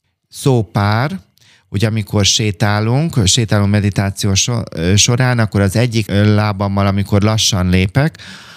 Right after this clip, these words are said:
akkor azt mondom, hogy „Megérkeztem”, utána a másikkal, hogy „Itthon vagyok.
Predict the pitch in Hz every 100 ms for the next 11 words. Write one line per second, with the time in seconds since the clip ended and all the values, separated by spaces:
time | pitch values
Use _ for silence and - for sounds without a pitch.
0 | - - - 107 - 101 104 - 117 110
1 | - - 104 104 101 95 95 90 95 92
2 | 101 104 - 120 - 151 156 180 175 -
3 | _ _ _ _ _ _ _ _ _ _
4 | _ _ _ - 104 101 92 101 107 107
5 | - 104 101 95 - 92 92 90 85 78
6 | - -